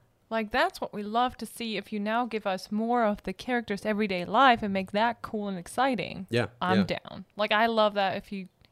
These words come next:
Speaker 1: you know, if you have your movies, and then if you're a hardcore fan, you want that extra, like, "Oh, what did they do?" And, like, like,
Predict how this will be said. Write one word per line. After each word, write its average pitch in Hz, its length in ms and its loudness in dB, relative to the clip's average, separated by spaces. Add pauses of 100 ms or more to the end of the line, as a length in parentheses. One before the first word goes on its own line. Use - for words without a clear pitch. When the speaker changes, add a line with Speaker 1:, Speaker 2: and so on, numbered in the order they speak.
Speaker 1:
you 220 80 0
know, 202 120 2
if 185 120 -8
you 202 60 -4
have 202 200 -4
your 214 140 -2
movies, 185 500 -4 (520)
and 208 160 0
then 202 500 0
if - 180 -8
you're 196 340 -2 (240)
a 196 60 -10
hardcore 233 560 -6
fan, - 480 -10 (320)
you 240 140 -2
want 226 420 4
that 196 200 4
extra, 190 520 -4
like, 175 320 -4
"Oh, 208 120 0
what 196 180 -4
did 202 80 -8
they 190 120 -2
do?" 180 140 -6
And, 180 160 -6
like, 170 160 -8
like, 208 120 -6